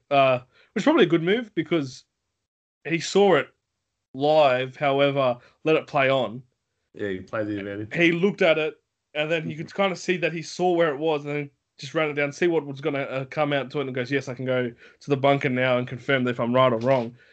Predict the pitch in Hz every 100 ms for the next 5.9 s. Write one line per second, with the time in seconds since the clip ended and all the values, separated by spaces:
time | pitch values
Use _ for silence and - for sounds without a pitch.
0 | - - _ 143 156 147 143 156 160 143
1 | 185 170 139 151 143 147 139 - _ _
2 | _ 147 143 127 135 143 143 143 - 143
3 | 156 160 151 131 151 135 160 127 123 139
4 | 123 117 113 143 147 139 135 131 135 131
5 | 135 135 120 127 147 139 151 139 131